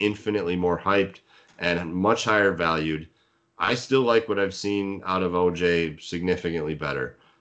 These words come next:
Um, and so, you know, is it easy to see how the production's gonna come, how he's gonna stay healthy? You've been you know, told this lie that he's gonna be great a million times, and he's never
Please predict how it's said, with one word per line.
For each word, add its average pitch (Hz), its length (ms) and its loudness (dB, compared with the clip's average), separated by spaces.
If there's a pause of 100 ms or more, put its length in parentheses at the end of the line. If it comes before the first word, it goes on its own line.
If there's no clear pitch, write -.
(160)
Um, 85 540 2
and 95 220 0
so, 104 640 4 (100)
you 110 180 2
know, 92 380 4 (1500)
is 123 200 4
it 127 80 0
easy 139 340 4
to 135 80 4
see 120 340 2
how 104 200 4
the 98 120 0
production's 95 540 -2
gonna 92 180 -2
come, 98 340 0
how 92 220 0
he's 87 140 -2
gonna 90 180 -2
stay 90 240 -2
healthy? 90 400 0
You've 85 220 -4
been 85 300 -2 (460)
you 90 100 4
know, 85 360 4
told 98 340 4
this 95 220 0
lie 87 320 4
that 85 120 2
he's 82 200 -2
gonna 85 180 -2
be 82 140 -2
great 82 320 0
a 78 60 -2
million 80 360 -2
times, 82 420 0
and 76 80 -8
he's 78 220 -6
never 82 420 0